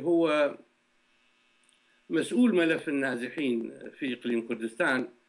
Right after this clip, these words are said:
وتحدثنا أمور كثيرة ما، يعني ما أخذ من وقت ال-، البرنامج، لكنه اللي، آه، تحد-، تحدث لنا عن، عن،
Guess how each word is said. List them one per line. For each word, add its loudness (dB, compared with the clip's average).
وتحدثنا 0
أمور 2
كثيرة 0
ما، 0
يعني -2
ما 2
أخذ -6
من 0
وقت -4
ال-، -2
البرنامج، 0
لكنه 2
اللي، 0
آه، 0
تحد-، -6
تحدث 0
لنا 0
عن، 0
عن، 4